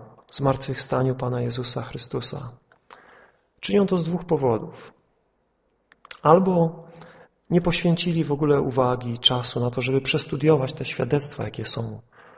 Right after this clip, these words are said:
dotyczące Jego zmartwychwstania. Albo po prostu nie chcą uznać Jego zmartwychwstania, dlatego że wiedzą, z czym to się dla nich wiąże.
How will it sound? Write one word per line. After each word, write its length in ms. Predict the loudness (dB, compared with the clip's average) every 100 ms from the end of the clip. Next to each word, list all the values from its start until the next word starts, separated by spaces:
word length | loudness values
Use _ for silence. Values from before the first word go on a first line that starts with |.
| -20 _ _ _ _ _ -4
dotyczące 540 | -2 0 0 0 0
Jego 220 | 0 -2
zmartwychwstania. 960 | -6 -6 -8 -10 -10 -8 -8 -8 -12 -16 _ _ _ _ _ _ _ _ _ _ _ _ _ _ _ _ _ _ _ _ _ _ _ _ _ _ _ _ _ 2
Albo 260 | 6 6
po 140 | 4 2
prostu 760 | 4 2 2 0 2 0 -4 -14 -20 _ _ _ _ _ _ _ _ -2
nie 140 | 0 0
chcą 360 | -2 -6 -6 -6
uznać 440 | -4 -2 -4 -4
Jego 140 | -4
zmartwychwstania, 720 | -2 -2 -4 -8 -10 -4 -2 2
dlatego 400 | 2 4 4 6
że 160 | 4
wiedzą, 560 | 2 2 2 2 0 -2
z 140 | -6
czym 220 | -2 -2 -2
to 120 | -4
się 400 | -4 -4 -2 -4
dla 180 | 0 0
nich 200 | 0 -2
wiąże. 400 | -2 -2 -2